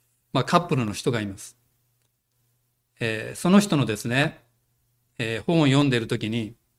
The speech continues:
まあ、これは正しいかどうかちょっと、えー、疑問符もつくんですけど、まあ、こういうことをおっしゃってたんですよね。アダムとエバの頃から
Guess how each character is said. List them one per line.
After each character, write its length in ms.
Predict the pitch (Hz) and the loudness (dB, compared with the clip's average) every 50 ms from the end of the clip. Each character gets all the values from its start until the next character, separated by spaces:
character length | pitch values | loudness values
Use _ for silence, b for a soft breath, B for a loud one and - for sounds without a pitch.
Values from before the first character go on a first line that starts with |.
| _ - | _ -2
ま 180 | - 135 - 165 | -2 0 2 2
あ、 40 | 139 | 2
こ 120 | - 160 | 4 6
れ 60 | 151 | 6
は 60 | 147 | 6
正 360 | 143 156 156 180 190 - - 233 | 6 6 6 8 8 8 6 4
し 40 | |
い 40 | 202 | 6
か 220 | - 175 147 139 131 | 6 6 6 6 6
ど 160 | 139 139 135 | 6 4 4
う 40 | 139 | 4
か 140 | 127 117 | 2 0
ち 100 | 113 - | 0 -2
ょ 20 | 135 | -4
っ 40 | 139 | -4
と、 360 | - - 117 110 101 98 _ _ _ _ b b b b b b b b b b _ _ _ _ _ _ _ - | -4 -6 -4 -4 -6 -8 _ _ _ _ b b b b b b b b b b _ _ _ _ _ _ _ -4
え 360 | 120 113 113 107 104 101 101 | -2 -2 -2 -2 -2 -4 -6
ー、 60 | 101 | -6
疑 120 | 113 123 143 | -2 0 2
問 180 | 165 175 170 | 4 4 4
符 60 | 147 151 | 2 2
も 100 | 123 120 | 0 -2
つ 100 | - - | -2 0
く 100 | - 147 | 0 0
ん 20 | |
で 80 | 120 110 | 0 0
す 60 | - | -2
け 80 | - - | -6 -6
ど、 200 | 117 107 95 98 | -6 -6 -6 -6
ま 100 | 151 123 | -6 -8
あ、 40 | 113 | -6
こ 140 | - - 175 | 0 2 2
う 20 | |
い 20 | 196 | 4
う 40 | |
こ 100 | 196 220 | 4 4
と 80 | 214 214 | 4 2
を 20 | |
お 20 | 170 | 0
っ 20 | |
し 100 | 151 - | 2 0
ゃ 40 | 147 | 0
っ 80 | 143 - | 0 -2
て 80 | 127 | -4
た 120 | - 117 107 | -4 -4 -6
ん 60 | 98 | -6
で 60 | 95 | -8
す 80 | 95 - | -10 -10
よ 60 | 110 | -8
ね。 240 | 120 131 131 139 - _ _ _ _ _ _ _ _ _ _ _ _ _ _ _ _ _ _ _ _ _ _ _ _ _ _ _ _ _ _ _ _ _ | -6 -6 -8 -8 -14 _ _ _ _ _ _ _ _ _ _ _ _ _ _ _ _ _ _ _ _ _ _ _ _ _ _ _ _ _ _ _ _ _
ア 140 | - 151 196 | 6 8 10
ダ 120 | 233 247 | 12 12
ム 120 | 220 196 151 | 12 10 10
と 100 | 175 170 | 10 10
エ 80 | 190 | 10
バ 120 | 208 226 208 | 12 12 10
の 100 | 185 165 | 8 8
頃 220 | - 170 147 139 | 6 6 6 6
か 100 | 143 131 | 6 6
ら 260 | 120 113 104 95 - | 4 4 2 0 -4